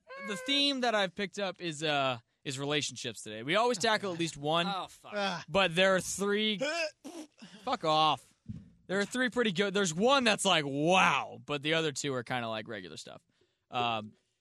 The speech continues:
Speaker 1: but it's kinda controversial things. So, like, uh, for example, this comes from A M X Used,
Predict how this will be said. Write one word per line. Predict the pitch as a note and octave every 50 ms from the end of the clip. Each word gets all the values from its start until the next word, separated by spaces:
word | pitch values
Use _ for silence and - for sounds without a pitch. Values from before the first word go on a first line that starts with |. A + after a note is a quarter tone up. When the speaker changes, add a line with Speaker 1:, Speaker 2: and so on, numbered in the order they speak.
| _ _ -
Speaker 1:
but | - D#4 D#4+ D4+
it's | D4 A#3
kinda | - - D4 C#4 C#4
controversial | - D4 C#4 C4+ A#3 C4 B3+ C4 B3 - B3
things. | - D4 D4 A3 C#3 A#2+
So, | - - G3 G3 G3 F#3
like, | F3 E3+ E3 D#3+ G3
uh, | F3+ E3 E3 D#3+ D#3+ D#3+
for | D3+ - A#3 A3+
example, | A3 F3+ E3+ A3 A3+ A3+ F3 E3+ E3
this | E3+ F3 -
comes | - G#3+ G3+ F#3
from | - G3+ F#3+ E3+ E3 D#3+ - _ _ _ _ _ -
A | G#3+ A3 A3 A3+
M | G3+ G3+ G3 G3+ G#3
X | - G3 G3+ - - -
Used, | D#3 D#3+ F3 F3+ G3 A3 A#3 A3+ - -